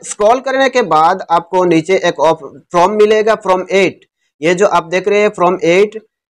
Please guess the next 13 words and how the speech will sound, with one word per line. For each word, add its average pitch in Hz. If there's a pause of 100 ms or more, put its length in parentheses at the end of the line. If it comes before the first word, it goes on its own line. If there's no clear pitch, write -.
(140)
shifting 233 (480)
and 170
corruption, 190
आप 165
यहाँ 175
click, -
जिसकी 190
voter 208
आईडी 190
number 185
से 190
अपने -
user 165